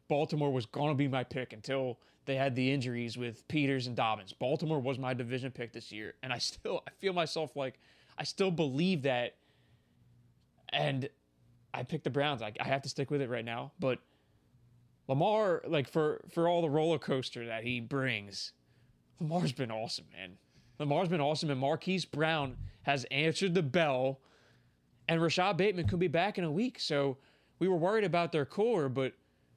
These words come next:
the rushing attack's working. I mean, the defense could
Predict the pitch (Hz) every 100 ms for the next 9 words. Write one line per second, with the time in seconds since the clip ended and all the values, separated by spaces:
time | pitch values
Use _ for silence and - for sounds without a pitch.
0 | - _ - 127 196 220 214 185 208 220
1 | - 175 175 196 214 226 _ _ _ _
2 | - - _ _ _ _ - 147 170 147
3 | 135 214 233 208 175 - 170